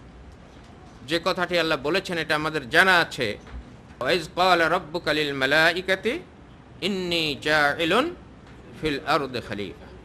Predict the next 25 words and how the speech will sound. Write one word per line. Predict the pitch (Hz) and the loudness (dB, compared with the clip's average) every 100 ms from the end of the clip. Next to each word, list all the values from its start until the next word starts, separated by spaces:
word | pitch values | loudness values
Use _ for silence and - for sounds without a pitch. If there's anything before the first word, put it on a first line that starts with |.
| - - - - - - - - - 120 | -20 -20 -20 -20 -20 -20 -20 -20 -14 -2
আল্লাহ | 180 185 | -2 0
ফেরেশতাদের | 202 233 - 220 226 | -2 -2 -2 -2 0
এটা | 202 190 | 0 0
জানালেন | 160 160 151 143 226 - - - - - - - - - - - 117 | 0 2 0 -2 -6 -16 -20 -18 -12 -12 -12 -18 -20 -20 -20 -14 -2
যে, | |
"আমি | 139 147 156 - - - - - - 82 - - - - - | -2 -2 -6 -10 -16 -20 -20 -20 -10 -10 -10 -14 -20 -20 -6
আর্থে", | 135 196 - - 110 - | 4 4 4 -8 -14 -8
ফেরেশতাদের | 139 180 - 208 214 | -6 -6 -4 -2 2
আল্লাহ | 196 196 | 4 4
বললেন, | 180 175 208 175 | 2 0 2 2
"আমি | 185 | 0
এখানে | 175 175 165 165 - - - - - | -2 -2 -6 -8 -12 -20 -20 -20 -2
খলিফা | 214 277 220 | 0 2 0
পাঠাতে | 170 165 135 117 | -2 -4 -6 -6
চাই, | 107 | -8
খলিফা।" | 104 190 190 110 82 - - - - - - | -4 2 2 0 -10 -14 -20 -20 -20 -20 -8
মানুষ | 127 170 240 262 | 6 6 8 2
পাঠাবো | - 233 240 247 | 4 6 6 6
এই | 214 202 | 6 4
কথা | 208 247 | 2 4
তিনি | 233 277 381 - - - - - - | 4 4 2 -6 -20 -20 -18 -16 0
বললেন | 156 240 220 | 6 6 6
না, | 160 131 | 2 0
বললেন, | 175 208 254 | 2 2 4
"আমি | 247 247 262 | 4 4 0